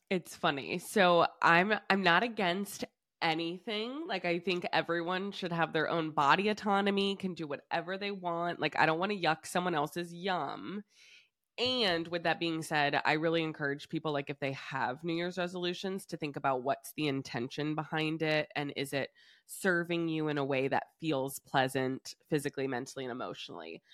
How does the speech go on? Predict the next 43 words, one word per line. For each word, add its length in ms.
So 160
for 160
me, 240
I 100
don't 180
really 220
do 440
New 200
Year's 320
resolutions 1200
per 140
se, 460
'cause 140
I 80
did, 400
had 200
many 800
years 320
of 120
a 80
fucked 340
up 160
<laughs> 0
relationship 720
with 120
food 240
and 120
body 320
where 160
I, 240
I 60
told 200
myself 360
I 60
wasn't 320
eating 240
carbs 580
for 140
a 80
whole 280
year 540
and, 120
like, 220